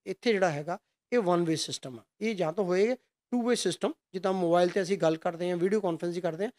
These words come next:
ਜਾਂ ਤਾਂ ਵੀਡੀਓ ਕਾਨਫਰੰਸਿੰਗ ਹੋਵੇ ਔਰ ਥੋੜ੍ਹਾ ਜਿਹਾ ਇਹ ਗਰੁੱਪ ਵਾਈਜ਼ ਹੋਣੀ ਚਾਹੀਦੀ ਆ ਵੀ ਉਹਦੇ 'ਚ ਜ਼ਿਆਦਾ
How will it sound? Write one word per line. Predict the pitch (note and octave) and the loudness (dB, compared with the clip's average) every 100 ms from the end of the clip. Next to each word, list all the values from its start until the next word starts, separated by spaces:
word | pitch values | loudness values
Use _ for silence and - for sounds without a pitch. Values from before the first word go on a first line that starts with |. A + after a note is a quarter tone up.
| _ _ | _ _
ਜਾਂ | A#3+ C4+ | -2 0
ਤਾਂ | C#4 | 2
ਵੀਡੀਓ | B3 C4 | 2 2
ਕਾਨਫਰੰਸਿੰਗ | B3 G#3 G#3+ G#3 A3+ A3 | 4 2 4 2 4 4
ਹੋਵੇ | G3 G#3+ D4 | 6 6 4
ਔਰ | A3+ | 0
ਥੋੜ੍ਹਾ | - G#3+ G#3+ | 2 4 6
ਜਿਹਾ | A3 A3 _ _ - | 4 2 _ _ 0
ਇਹ | A#3+ A3+ | 2 2
ਗਰੁੱਪ | E3 B3 - | 2 0 2
ਵਾਈਜ਼ | G#3 F#3+ E3 | 4 4 4
ਹੋਣੀ | F3 | 0
ਚਾਹੀਦੀ | D#3+ E3+ F3 | 0 -2 0
ਆ | G3+ | 2
ਵੀ | G#3 A3 | 2 2
ਉਹਦੇ | A3 A3+ | 2 2
'ਚ | A3 | -2
ਜ਼ਿਆਦਾ | A3 D#3+ D#3+ G3+ G#3+ | -6 -2 2 4 2